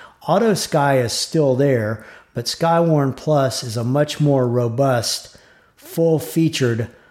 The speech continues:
weather reporting application. So they're both on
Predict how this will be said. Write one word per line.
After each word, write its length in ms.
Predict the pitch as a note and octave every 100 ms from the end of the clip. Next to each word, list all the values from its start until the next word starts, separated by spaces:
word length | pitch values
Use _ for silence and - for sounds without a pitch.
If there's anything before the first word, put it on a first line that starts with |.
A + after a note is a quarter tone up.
| _ -
weather 580 | C3+ E3 D#3+ D3 B2 B2+
reporting 920 | C3 B2+ - D3+ C#3 A#2+ A2+ A#2 - _ _ _ _ -
application. 1120 | C#3+ C3+ C3+ - - D3+ D3 B2+ - G#2 G2 - _ _ _ _
So 220 | - D3+
they're 160 | D3 D3+
both 580 | C3 G3+ A#3 A3 - -
on 520 | D#3+ D#3+ C#3 C3 B2+